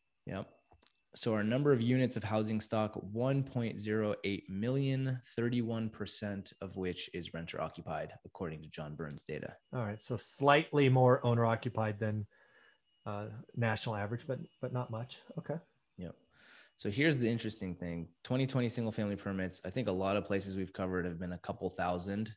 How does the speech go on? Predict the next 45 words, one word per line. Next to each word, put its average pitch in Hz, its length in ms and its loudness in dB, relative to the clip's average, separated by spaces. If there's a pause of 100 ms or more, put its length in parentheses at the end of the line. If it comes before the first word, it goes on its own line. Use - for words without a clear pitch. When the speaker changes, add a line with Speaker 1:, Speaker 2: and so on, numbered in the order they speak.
Speaker 2:
Mm-hmm. 160 260 6 (720)
Speaker 1:
Twenty 127 300 0
twenty 123 240 2
single 113 300 0
family 107 260 0
permits, 98 460 -2
according 95 300 -4
to 90 40 -2
John 92 240 -2
Burns 92 240 -2
data, 92 180 0
fifteen 120 760 -2
thousand 101 560 0
five 92 240 2
hundred 87 300 -4
twenty-six. - 680 -10 (800)
Speaker 2:
Building. 147 320 12 (540)
That's 123 200 -2
what 127 80 0
that 139 140 6
Speaker 1:
Yeah. - 40 2 (120)
Speaker 2:
means. 139 100 2
Well, 160 100 12
you've, 139 240 10
you've 143 220 6
got 139 320 12
to. 127 120 10
I 120 60 10
mean, 131 160 12
we 156 80 10
just - 180 8
talked 165 200 10
about 131 200 10
twenty 139 300 10
percent 127 340 6
population 127 600 10
growth. 107 180 8
I - 20 0
mean, 113 140 6
God, 147 220 10
you 123 60 6
gotta 123 120 8
put 127 140 6
'em 104 100 2
somewhere. 120 460 6